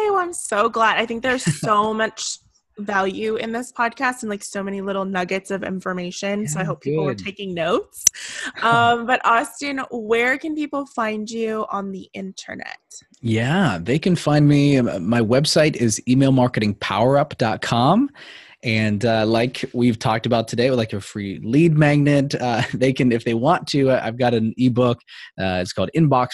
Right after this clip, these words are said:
Speaker 2: Profits, Seven Ways to Make More Money from Email Marketing. And they can get that for free there at the website. And, uh, you know, if they, if they wanna follow me, you know, just my personal account on Instagram is just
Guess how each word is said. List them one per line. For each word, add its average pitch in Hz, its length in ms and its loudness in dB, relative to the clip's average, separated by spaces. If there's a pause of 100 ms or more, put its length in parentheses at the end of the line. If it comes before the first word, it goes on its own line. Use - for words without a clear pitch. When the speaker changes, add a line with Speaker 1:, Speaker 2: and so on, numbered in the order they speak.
Speaker 2:
Profits, 139 460 0
Seven 127 240 2
Ways 113 220 2
to - 80 -4
Make 107 220 -2
More 113 160 0
Money 107 220 2
from 98 180 -4
Email 92 240 -4
Marketing. 135 580 2 (320)
And 104 120 -2
they 107 80 -2
can 110 140 -2
get 104 160 -4
that 95 240 -6
for 95 140 -14
free 101 600 -4 (420)
there 110 400 0
at 170 100 -6
the 101 80 -8
website. 175 680 -2 (200)
And, 98 340 -6
uh, 104 240 -2
you 226 120 -2
know, 262 100 4
if 247 100 0
they, 226 120 4
if - 180 -8
they 110 100 2
wanna 107 320 2
follow 95 300 0
me, 92 200 -2
you 107 140 -4
know, 98 100 -2
just - 160 -8
my 101 100 0
personal 101 400 -4
account 107 320 -2
on 98 180 -2 (400)
Instagram 117 640 2
is 104 100 -2
just 110 260 -2